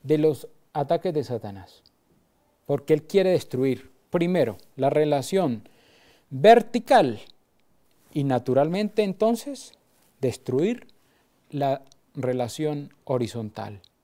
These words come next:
El ataque de Satanás contra el séptimo mandamiento. Vamos a ir a una historia que encontramos en Números,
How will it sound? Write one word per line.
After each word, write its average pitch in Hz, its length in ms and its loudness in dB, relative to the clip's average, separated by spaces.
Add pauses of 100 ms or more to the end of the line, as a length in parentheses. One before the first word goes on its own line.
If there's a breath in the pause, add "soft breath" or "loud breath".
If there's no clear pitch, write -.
(2000)
El 170 160 4
ataque 220 680 10
de 165 160 0
Satanás 180 480 4
contra 190 420 4
el 151 80 4
séptimo 190 540 0
mandamiento. 147 720 0
Vamos 190 340 2
a 175 100 4
ir 180 240 4
a 156 140 4
una 185 640 2 (160)
historia 156 760 2 (280)
que 143 100 -6
encontramos 143 720 -2
en 143 220 -2
Números, 170 880 -2